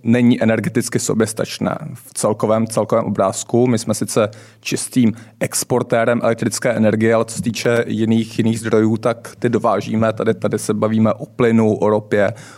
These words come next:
o dalších, o dalších fosilních palivech. Ehm,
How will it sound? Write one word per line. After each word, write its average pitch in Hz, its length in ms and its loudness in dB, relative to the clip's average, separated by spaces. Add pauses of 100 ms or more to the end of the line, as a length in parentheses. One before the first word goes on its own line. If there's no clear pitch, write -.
o - 80 -10
dalších, 107 460 -4 (440)
o 117 80 -6
dalších 113 320 -2
fosilních 110 520 0
palivech. 110 640 0 (560)
Ehm, 113 240 2